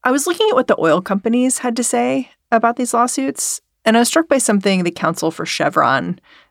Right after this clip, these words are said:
said. Like, he looked at the disinformation lawsuits, for instance. He called them wasteful,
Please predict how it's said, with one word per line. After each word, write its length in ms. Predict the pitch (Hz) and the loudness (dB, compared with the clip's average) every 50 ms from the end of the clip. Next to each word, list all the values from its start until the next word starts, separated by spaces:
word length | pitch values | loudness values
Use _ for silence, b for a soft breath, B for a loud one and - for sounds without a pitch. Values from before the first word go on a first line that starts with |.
| b b | b b
said. 480 | - - - 156 92 - - 202 185 - _ _ _ _ _ _ _ - | -6 -2 0 0 0 -2 -6 -8 -10 -12 _ _ _ _ _ _ _ -8
Like, 140 | - 185 - | -8 -6 0
he 160 | - 285 294 | 2 2 4
looked 320 | 262 247 240 - - - | 4 2 0 0 2 2
at 260 | 208 196 185 170 180 | 2 4 2 0 0
the 100 | - 175 | -2 -2
disinformation 920 | 165 - - 190 180 - 190 175 170 - 165 156 151 - 147 - 156 156 156 | -2 0 0 0 0 2 0 0 0 0 0 0 0 -2 -2 -2 -2 -2 -2
lawsuits, 440 | 143 - - - - 135 - - - | 0 -2 -2 -2 -4 -6 -6 -6 -6
for 160 | - 151 147 | -4 -4 -4
instance. 380 | 156 170 180 - - - 180 | -4 -4 -8 -10 -10 -8 -6
He 80 | - 165 | -6 -4
called 380 | 160 - - 202 196 190 185 185 B B B B B - | -4 0 0 2 2 2 0 -4 B B B B B -2
them 340 | - 180 180 170 170 175 175 | 0 0 0 0 -2 -2 0
wasteful, 920 | 185 190 196 185 - - - - - - - 107 - - - 185 185 | 0 0 0 0 0 -2 -2 -4 -4 0 0 0 0 0 -4 -6 -10